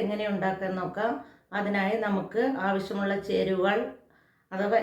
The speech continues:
ഇൻഗ്രീഡിയൻസ് എന്തൊക്കെയാണെന്ന് നോക്കാം. വരൂ കൂട്ടുകാരെ, പോകാം വീഡിയോയിലേക്ക്. അതിനായി ഞാൻ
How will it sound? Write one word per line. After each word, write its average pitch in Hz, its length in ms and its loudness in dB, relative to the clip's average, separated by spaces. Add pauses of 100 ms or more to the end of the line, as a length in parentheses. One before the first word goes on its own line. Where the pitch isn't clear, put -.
(120)
ഇൻഗ്രീഡിയൻസ് 208 760 4
എന്തൊക്കെയാണെന്ന് 185 500 -2
നോക്കാം. 185 300 -2 (380)
വരൂ 214 260 4
കൂട്ടുകാരെ, 190 560 0 (200)
പോകാം 190 340 2 (100)
വീഡിയോയിലേക്ക്. 175 720 2 (2500)
അതിനായി 233 380 4
ഞാൻ 220 140 2